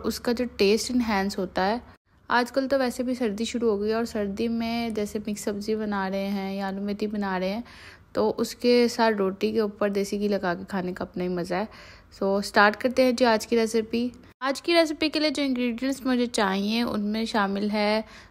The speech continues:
दो अदद प्याज बारीक कटे हुए और दो से तीन हरी मिर्चें और दो चम्मच अदरक लहसुन का पेस्ट और एक बड़ा टमाटर।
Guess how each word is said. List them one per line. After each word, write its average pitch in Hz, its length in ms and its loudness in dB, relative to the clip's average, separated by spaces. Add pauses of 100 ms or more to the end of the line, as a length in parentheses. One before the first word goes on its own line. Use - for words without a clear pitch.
(140)
दो 214 200 6
अदद 214 320 4
प्याज 196 440 2
बारीक 208 340 2
कटे 196 260 0
हुए 208 200 2
और 208 220 2
दो 196 240 2
से 214 180 -4
तीन 202 180 -2
हरी 190 240 -2
मिर्चें 180 520 -2 (480)
और 240 220 6
दो 220 340 4
चम्मच 220 520 2
अदरक 202 360 -2
लहसुन 208 280 -2
का 196 160 -2 (120)
पेस्ट 214 460 2
और - 380 0
एक 208 300 0
बड़ा 196 220 4
टमाटर। 190 640 0